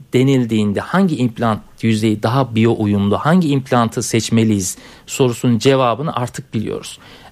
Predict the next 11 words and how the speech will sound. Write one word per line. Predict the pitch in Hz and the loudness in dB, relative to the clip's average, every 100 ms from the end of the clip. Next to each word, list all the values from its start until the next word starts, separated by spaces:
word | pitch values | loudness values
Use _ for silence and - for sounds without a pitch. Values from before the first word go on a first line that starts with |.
| - | -2
Elbette | 151 156 131 131 120 110 - - | 0 2 0 0 -2 -2 -6 -10
bir | 113 | -10
pürüz | - 113 117 120 - | -6 -2 0 0 0
olmalı | 123 123 131 131 170 - | 2 4 4 2 0 -4
ama | 143 143 | -4 0
bu | 147 | -2
pürüz | - 156 147 - - | 2 0 0 -6 0
nano | 127 147 131 | 2 2 2
seviyede | - 117 117 113 | 0 0 2 2
olmalı. | 117 101 98 98 | 0 0 -2 0
Yani | 113 117 117 | 2 4 2